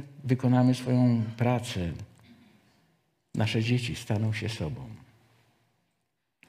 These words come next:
Ja pamiętam, jak nasza pierwsza córka, Esterka, która tutaj w-,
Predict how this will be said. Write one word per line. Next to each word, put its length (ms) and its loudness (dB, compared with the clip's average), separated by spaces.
Ja 100 2
pamiętam, 440 4
jak 420 2
nasza 240 2
pierwsza 320 2
córka, 340 -2
Esterka, 520 0
która 260 -6
tutaj 320 0
w-, 180 -10